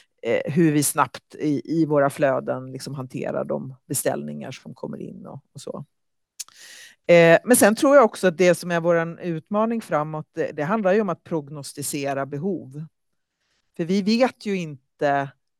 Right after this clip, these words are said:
eh, vi har svårt att, att veta hur många medborgare det är som faktiskt kommer ha ett behov av ett,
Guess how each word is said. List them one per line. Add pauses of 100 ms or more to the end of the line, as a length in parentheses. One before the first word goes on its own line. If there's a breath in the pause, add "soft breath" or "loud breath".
(160)
eh,
vi
har
svårt
att, (160)
att
veta
hur
många
medborgare
det
är
som
faktiskt
kommer
ha
ett
behov
av
ett,